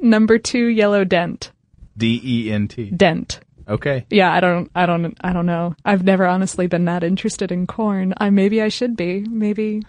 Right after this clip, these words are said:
Speaker 1: maybe it's a whole world that I've never explored.
Speaker 2: You know, when a plant has a number in its name.
Speaker 1: <laughs> I know, it sounds like a pencil,
Speaker 2: Yeah,
Speaker 1: like,
Speaker 2: it's
Speaker 1: like
Speaker 2: less like a plant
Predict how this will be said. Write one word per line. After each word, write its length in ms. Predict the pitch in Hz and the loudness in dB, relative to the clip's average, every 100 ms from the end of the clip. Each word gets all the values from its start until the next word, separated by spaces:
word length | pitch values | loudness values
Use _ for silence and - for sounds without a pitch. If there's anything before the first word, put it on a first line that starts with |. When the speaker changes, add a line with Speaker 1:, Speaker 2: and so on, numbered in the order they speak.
| - | -6
Speaker 1:
maybe 200 | 214 214 226 | 0 0 0
it's 100 | 220 | -2
a 60 | |
whole 260 | 214 220 202 | 0 2 2
world 380 | 208 185 175 - | 2 0 0 -2
that 80 | 180 | -4
I've 160 | 175 | -2
never 220 | 185 185 | -2 -4
explored. 640 | 185 - - 196 185 180 208 | -6 -10 -8 -6 -4 -6 -4
Speaker 2:
You 140 | 139 | 0
know, 180 | 143 147 | 2 2
when 160 | 143 131 | 2 2
a 80 | 123 | -2
plant 520 | - 170 196 208 202 | -2 0 2 0 -2
has 260 | 147 127 | -4 -2
a 40 | 113 | -2
number 640 | 95 104 113 113 117 117 | -2 -2 0 0 0 0
in 120 | 113 | -2
its 240 | 117 - - | 0 0 0
name. 440 | 117 117 113 120 107 - - _ - - - | -2 -2 -2 -4 -6 -14 -20 _ -20 -14 -8
Speaker 1:
<laughs> 800 | 175 508 - - - - - - | -2 -2 0 -6 -4 -10 -8 -2
I 60 | 330 | 0
know, 80 | 302 | 0
it 100 | 277 | 2
sounds 160 | 302 | 0
like 120 | 302 269 | 2 -2
a 40 | |
pencil, 680 | - 202 208 - 277 285 269 | -2 -2 -2 2 4 4 4
Speaker 2:
Yeah, 40 | |
Speaker 1:
like, 160 | 208 202 | 4 2
Speaker 2:
it's 80 | |
Speaker 1:
like 140 | 202 196 | 0 2
Speaker 2:
less 340 | 113 123 - | 0 0 -2
like 160 | 127 117 | -4 -2
a 80 | 101 | -6
plant 540 | - 127 98 90 | -2 -2 0 -4